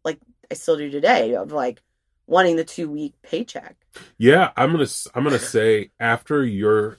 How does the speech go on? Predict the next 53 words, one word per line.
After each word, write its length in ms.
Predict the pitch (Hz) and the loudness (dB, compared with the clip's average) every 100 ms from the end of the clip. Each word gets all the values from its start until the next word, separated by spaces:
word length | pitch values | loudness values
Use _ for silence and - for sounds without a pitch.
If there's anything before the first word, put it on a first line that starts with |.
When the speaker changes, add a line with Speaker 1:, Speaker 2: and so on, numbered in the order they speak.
| - | -18
Speaker 2:
surgery, 460 | - 98 101 123 127 | -6 -4 -2 -4 -4
your 120 | 87 | -6
gallbladder 480 | 82 85 98 104 95 | -8 -8 -8 -8 -8
surgery, 360 | 113 113 139 | -8 -6 -6
and 80 | 101 | -6
just 160 | 92 92 | -10 -10
watch 240 | 87 82 | -10 -10
how 100 | 80 | -14
this 160 | 76 - | -16 -18
connects. 360 | 87 80 - | -20 -20 -20
This 160 | 90 90 | -20 -20
is 40 | - | -18
gonna 140 | 85 | -16
be 100 | 85 | -6
Speaker 1:
I 160 | 151 151 | -2 4
know, 200 | 165 113 | 4 4
I, 160 | 123 | 2
Speaker 2:
magical. 60 | 135 | 0
Speaker 1:
but 80 | 147 | -2
I 60 | |
don't 220 | 143 156 | 0 0
know 60 | 170 | 0
where 100 | 147 | -2
you're 80 | 131 | -2
going 200 | 175 202 | -2 -4
with 120 | - | -8
this. 200 | - - _ _ 123 | -14 -20 _ _ -2
Speaker 2:
The 100 | 120 | 4
guy 260 | 120 131 | 6 6
who 140 | 131 107 | 4 2
gave 240 | 113 113 | 0 2
me 100 | 113 | 0
your 380 | 98 98 95 - _ | -2 -2 -4 -8 _
discharge 440 | 131 135 - 110 95 | 0 2 2 2 0
instructions 680 | 90 - 87 - 92 95 156 | -6 -6 -8 -8 -10 -10 -4
Speaker 1:
Oh, 60 | |
Speaker 2:
was 80 | - | -2
Speaker 1:
yeah. 60 | - | 0
Speaker 2:
talking 280 | 104 107 101 | -2 -2 -4
about 300 | 95 90 - | -4 -6 -10
you 100 | 90 | -10
eating, 540 | 113 107 104 101 98 - _ | -6 -4 -4 -4 -8 -14 _
uh, 260 | 98 90 85 | -10 -10 -10
fatty 380 | - 104 92 87 | -4 -4 -2 -6
foods 400 | - 107 110 92 | -6 -4 -4 -6
and 100 | 82 | -8
how 80 | |
Speaker 1:
Uh-huh. 80 | 92 | -6
Speaker 2:
that 80 | 87 | -6
could 100 | 104 | -8
make 220 | 90 82 | -10 -10
you 60 | 85 | -14
sick. 420 | - 110 143 - | -8 -4 -4 -6